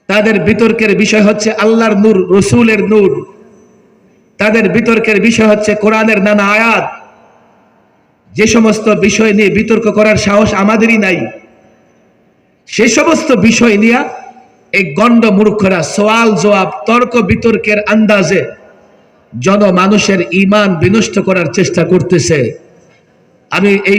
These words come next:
প্রোগ্রাম থেকে প্রধান উপদেষ্টার কার্যালয়কে বলছি, শোনো, আমরা আইন নিজের হাতে তুলে নিতে চাই না, কেউ আইন নিজের হাতে তুলে নেক তাও আমরা চাই না।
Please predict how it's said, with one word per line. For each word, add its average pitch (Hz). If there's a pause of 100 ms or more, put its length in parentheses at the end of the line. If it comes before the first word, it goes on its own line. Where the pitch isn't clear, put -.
(100)
প্রোগ্রাম 214
থেকে 208
প্রধান 208
উপদেষ্টার 208
কার্যালয়কে 214
বলছি, 220
শোনো, 415 (1400)
আমরা 233 (160)
আইন 254
নিজের 247
হাতে 254
তুলে 254
নিতে 262
চাই 349
না, 220 (720)
কেউ 254 (240)
আইন 254 (100)
নিজের 240
হাতে 254 (120)
তুলে 254
নেক 262 (140)
তাও 269 (140)
আমরা 302
চাই 269
না। 240